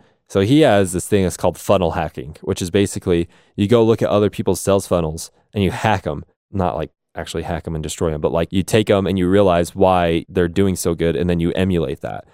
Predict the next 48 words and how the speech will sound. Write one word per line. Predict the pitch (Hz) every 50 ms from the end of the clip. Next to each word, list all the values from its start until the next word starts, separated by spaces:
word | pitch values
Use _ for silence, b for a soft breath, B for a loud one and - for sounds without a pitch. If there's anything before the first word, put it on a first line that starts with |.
| b b b b b b
And | 90 95 92
so | - - 113 101 95 90 85 76 - _ _ _ -
I | - 139
would | - 156 98
say, | - - 104 92 90 85 80 - _ _ _ _ _
dude, | - 117 101 80
freaking | - 135 - 151 151 -
social | - - 143 143 - 156
media | 117 92 85 101 120 120 95 82
hack. | - - 90 76 76 - - - - b b b b b b
Go | - 110 120 143
look | 147 156 151 -
at | 165
the | 139 123
people | - - - 110 101 - 139 147 165 160 156 _ _ _
that | - 107 98
are | 95
getting | 87 90 98 113 117
the | 110 104 104
engagement | 95 82 - 92 98 92 123 107 -
that | 80
you | 87 101 110
want | 87 82 82 90 117 156 185 _ _ -
and | - - -
see | - - 123 127 135
why. | 107 87 85 95 101 78 58 53 98 _ _
See | - - - 123 143
why | 131 101 95 98 104 117
they're | 113 95
getting | 82 87 82 80 78 69
that. | 65 64 58 _ _ _ _
Are | - 95 92
they | 92
talking | 87 107 104 101 104
about | 95 90
a | 87
story, | - - 95 104 123 135 131
or | 110
are | 95
they | 90 85
sharing | - - 95 92 90 82
a | 85
personal | - 104 101 - - 104 101
experience | 95 - - - 104 113 123 -
in | 120 131 135
there? | 135 139 139 B B B B B B B
Is | 90 90 87
it | 92 95 90 85 -